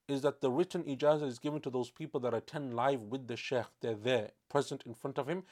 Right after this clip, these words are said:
He sees them, they see him or her. And they interact, and he can see them, and he can see that they're paying attention and listening attentively and so on.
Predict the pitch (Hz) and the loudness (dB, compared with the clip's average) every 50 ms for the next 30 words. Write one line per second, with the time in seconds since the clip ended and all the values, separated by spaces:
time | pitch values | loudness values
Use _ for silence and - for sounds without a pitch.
0 | - - _ - 151 160 151 - - 151 135 120 120 180 185 185 147 127 127 123 | -20 -20 _ -12 -10 -6 -6 -4 -4 -4 -6 -2 -2 -2 -2 0 -2 -4 -4 -4
1 | - - - 113 107 104 107 101 87 71 - _ _ _ _ _ _ _ - 139 | -6 -8 -8 -6 -4 -4 -4 -4 -6 -8 -14 _ _ _ _ _ _ _ 2 2
2 | 123 104 110 110 90 78 - _ _ _ _ _ _ _ - 135 139 127 147 147 | 2 4 4 2 0 0 -6 _ _ _ _ _ _ _ -6 -4 -2 0 0 -2
3 | 147 - - - 135 127 120 - 127 135 139 131 - - 120 113 113 123 120 123 | -2 -4 -6 -8 -8 -8 -4 -2 4 6 6 6 4 0 -6 -6 -6 -6 -6 -6
4 | 117 113 - - - 160 135 127 113 113 113 113 - 120 107 - 139 135 123 117 | -6 -6 -6 -6 -6 -4 -4 -4 -4 -6 -6 -6 -6 -8 -6 -6 -6 -6 -6 -6
5 | - 120 117 - 117 117 113 113 - - 160 156 139 - 135 127 117 120 120 120 | -8 -8 -8 -8 -8 -8 -8 -10 -6 -6 -6 -4 -4 -8 -10 -10 -10 -10 -8 -8
6 | 135 135 - - 131 113 110 - - 147 147 143 - 147 147 143 131 123 - 156 | -8 -8 -6 -8 -8 -8 -8 -8 -8 -8 -8 -6 -6 -6 -4 -4 -6 -4 -2 0
7 | 151 170 196 202 | 2 2 0 -2